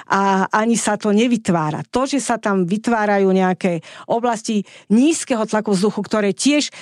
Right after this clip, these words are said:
môžu mať vo svojom strede pekne vyvinuté oko a silný vietor, pozor, to nie je hurikán. Ja verím, že sa k tomu teda ešte,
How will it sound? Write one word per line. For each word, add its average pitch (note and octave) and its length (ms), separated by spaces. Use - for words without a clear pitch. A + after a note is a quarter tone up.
môžu B3 600
mať G3 240
vo G#3 60
svojom F#3+ 340
strede G3+ 320
pekne A3 380
vyvinuté G3+ 440
oko A3+ 360
a E3+ 80
silný A3 360
vietor, G3 360
pozor, A#3 500
to G3 240
nie G3 320
je C4 140
hurikán. G3+ 400
Ja G3 140
verím, C4 240
že A#3+ 140
sa A3 160
k - 100
tomu A3 220
teda G3+ 280
ešte, G3+ 220